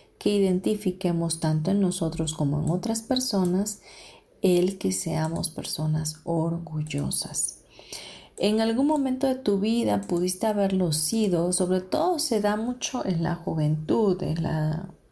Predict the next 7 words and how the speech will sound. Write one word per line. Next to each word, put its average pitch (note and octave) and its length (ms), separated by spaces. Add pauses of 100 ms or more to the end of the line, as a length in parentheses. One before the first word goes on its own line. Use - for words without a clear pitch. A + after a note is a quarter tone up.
(140)
en F3 180
la F3+ 80
inmadurez, E3 960
¿no? E3+ 160
En F#3 160
la E3+ 80
adolescencia. D#3 1040